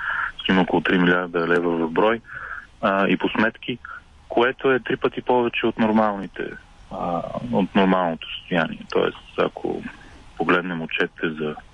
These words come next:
две хиляди деветнайсета преди пандемията, двайсета, двайсет и първа и така нататък,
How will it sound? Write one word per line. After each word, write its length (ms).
две 160
хиляди 240
деветнайсета 640
преди 180
пандемията, 680
двайсета, 400
двайсет 260
и 40
първа 160
и 40
така 200
нататък, 340